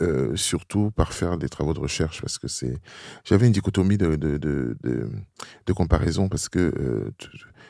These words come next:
euh, évidemment, au Cordon Bleu, on, on avait une association de, de produits sur des recettes traditionnelles. Donc, euh, et puis tout de suite, je me disais, mais, euh, je, je changeais les produits tout de suite qui étaient sur. J'ai dit, bon, on peut faire ça avec ça.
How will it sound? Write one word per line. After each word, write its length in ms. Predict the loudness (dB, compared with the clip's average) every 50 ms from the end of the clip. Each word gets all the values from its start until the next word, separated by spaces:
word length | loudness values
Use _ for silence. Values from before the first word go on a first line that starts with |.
| -20 -14 -8 -4
euh, 180 | -2 0 0
évidemment, 340 | 0 0 0 0 0 2 0
au 40 | 0
Cordon 240 | 0 0 0 0 0
Bleu, 160 | 2 2 2
on, 280 | 2 2 2 0 -2 -2
on 180 | -2 -2 0
avait 200 | 0 0 0 0
une 80 | 0 -2
association 640 | -2 -4 -4 -4 -4 -4 -4 -4 -2 -2 -2 -2 -2
de, 160 | -2 -4 -4 -6 -6 -6 -8 -10 -14 _ -20 -20 -20 -20 -12 -2
de 80 | 2 2
produits 340 | 4 6 4 4 4 4 2
sur 180 | 2 2 2 0
des 100 | 0 0
recettes 220 | 0 0 -2 -2
traditionnelles. 440 | 0 0 0 0 0 0 2 2 2
Donc, 260 | 2 0 -2 -4 -4
euh, 140 | -4 -2 -2
et 80 | -2 -2
puis 180 | -2 -6 -6
tout 120 | -4 -6 -6
de 40 |
suite, 160 | -2 -2 -2 0
je 60 | 0
me 80 | 0
disais, 180 | 0 2 2 4
mais, 140 | 4 2 2
euh, 60 | -2 -4 -8 _ -18 -20 -20 -20 -20 -20 -8
je, 120 | 2 4 4 4
je 140 | 4 4 2
changeais 280 | 4 6 6 6 6 6
les 100 | 6 6
produits 280 | 4 2 0 0 0
tout 100 | -4 -4
de 80 | -8 -8
suite 300 | -4 -4 -4 -4 -4 -10 -20 -20 -20 _
qui 80 | -10 -8
étaient 160 | -4 -4 -4
sur. 340 | -4 0 0 0 2 2 0
J'ai 100 | -2 -2
dit, 80 | -2 -2
bon, 140 | -2 -2
on 40 | -2 0
peut 80 | 0
faire 180 | 0 0 -2 -4
ça 140 | 0 0 0
avec 180 | 0 0 -2
ça. 160 | -4 -6 -8